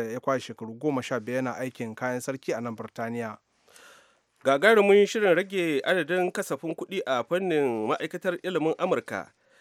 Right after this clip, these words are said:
Speaker 2: zai yi tasiri matuƙa gaya ga ɗalibai da kuma harkokin bincike a harkokin ilimi a nan Amurka da ma duniya baki ɗaya. Shugaba Donald Trump, wanda yake fatan ganin ya rage aƙalla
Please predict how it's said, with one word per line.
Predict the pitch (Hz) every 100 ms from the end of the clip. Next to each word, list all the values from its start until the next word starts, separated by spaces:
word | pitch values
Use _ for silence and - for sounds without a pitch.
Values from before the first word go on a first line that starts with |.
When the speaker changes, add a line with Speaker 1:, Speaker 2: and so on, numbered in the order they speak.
| _
Speaker 2:
zai | 123 143
yi | 135
tasiri | 151 143 160 131
matuƙa | 120 - - 135 139
gaya | 151 156 143
ga | 110 104 95
ɗalibai | - 101 104 117 147 139 104
da | 107
kuma | 139 151 151 143
harkokin | 147 - 151 170 151
bincike | 117 - - -
a | 117 101
harkokin | 110 135 - 151 147 156 147
ilimi | 151 127 135
a | - 135
nan | 135
Amurka | 160 160 - 113
da | 113
ma | 139 143
duniya | 143 170 170
baki | 98 80 - -
ɗaya. | 98 95 - _ _ _ _ _ _ _ -
Shugaba | 151 175 208 214
Donald | 247 220 160
Trump, | 180 147 113
wanda | 135 196 196 180 147
yake | 190 - 208 170 131
fatan | 165 175 185 175
ganin | 180 190 185 170
ya | 180
rage | 190 185 185 156 135 -
aƙalla | 110 - 202 208 190